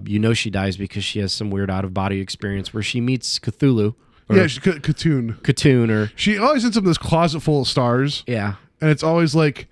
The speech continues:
Speaker 2: it's like ev-, it's, it's like if you ask the little girl, like, what you, the, the universe looks like, and it's like,
Speaker 1: Yeah.
Speaker 2: "Here's my Trapper Keeper with a cat on it, with the universe."
Speaker 1: So the first time she dies, she does meet this Khatun person who is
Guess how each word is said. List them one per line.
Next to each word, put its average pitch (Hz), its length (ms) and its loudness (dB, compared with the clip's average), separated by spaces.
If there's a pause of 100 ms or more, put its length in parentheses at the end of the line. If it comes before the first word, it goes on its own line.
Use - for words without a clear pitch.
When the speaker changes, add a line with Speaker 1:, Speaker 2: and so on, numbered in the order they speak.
(360)
Speaker 2:
it's 156 180 0
like 160 220 0
ev-, 170 260 -2
it's, 175 140 -2
it's 180 200 0
like 180 160 0
if 156 100 -4
you 190 100 2
ask 180 180 0
the 170 60 0
little 160 160 4
girl, 131 420 2
like, 127 220 2
what 127 260 0
you, 127 180 0
the, 117 160 -4
the 117 100 -6
universe 120 400 -2
looks 135 180 -2
like, 143 220 2
and 139 120 4
it's 110 80 4
like, 95 80 4
Speaker 1:
Yeah. 95 60 2
Speaker 2:
"Here's 233 160 0
my 247 80 2
Trapper 254 300 -2
Keeper 160 240 -2
with 156 120 0
a 156 40 -10
cat 262 220 0
on 120 140 2
it, 113 80 -4
with 131 120 -6
the 170 80 -4
universe." 170 340 0
Speaker 1:
So 147 80 6
the 131 80 4
first 202 260 4
time 180 180 6
she 156 180 2
dies, 107 340 4
she - 160 -4
does 113 260 2
meet 110 200 2
this - 280 -2
Khatun 113 420 0
person 95 380 -4
who 101 360 -2
is 98 220 -4